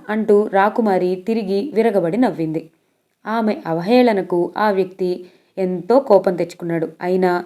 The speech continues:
తన కోపాన్ని మనసులోనే అణుచుకున్నాడు. పైకి వినయంగా, "యువరాణి, ఈ పర్షియా దేశంలోని అందమైన కుర్రవాళ్లకు అందమైన కన్యలు కనిపిస్తే అమాంతం ఎత్తుకుపోతారు. అందువలన యువరాజు బాగా ఆలోచించి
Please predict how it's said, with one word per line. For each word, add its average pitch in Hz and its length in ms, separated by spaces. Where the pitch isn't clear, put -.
తన 240 100
కోపాన్ని 208 600
మనసులోనే 190 560
అణుచుకున్నాడు. 170 640
పైకి 190 340
వినయంగా, 160 760
"యువరాణి, 190 480
ఈ 233 100
పర్షియా 214 440
దేశంలోని 220 640
అందమైన 196 400
కుర్రవాళ్లకు 170 800
అందమైన 254 440
కన్యలు 202 400
కనిపిస్తే 170 720
అమాంతం 208 460
ఎత్తుకుపోతారు. 170 800
అందువలన 254 480
యువరాజు 196 720
బాగా 170 420
ఆలోచించి 175 760